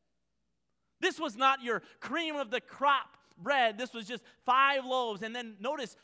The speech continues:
two small fishes. Now, this was not two massive salmon fillets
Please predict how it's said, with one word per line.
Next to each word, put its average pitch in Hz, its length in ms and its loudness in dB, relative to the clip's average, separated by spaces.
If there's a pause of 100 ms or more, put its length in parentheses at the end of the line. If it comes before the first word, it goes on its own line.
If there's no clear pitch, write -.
(160)
two 320 280 -4
small 247 380 -4
fishes. 160 460 -14 (1300)
Now, 220 160 0
this 240 320 -6
was 208 220 -4
not 220 400 -4 (100)
two 240 560 -10 (180)
massive 202 800 -8
salmon 202 480 -10
fillets 113 640 -14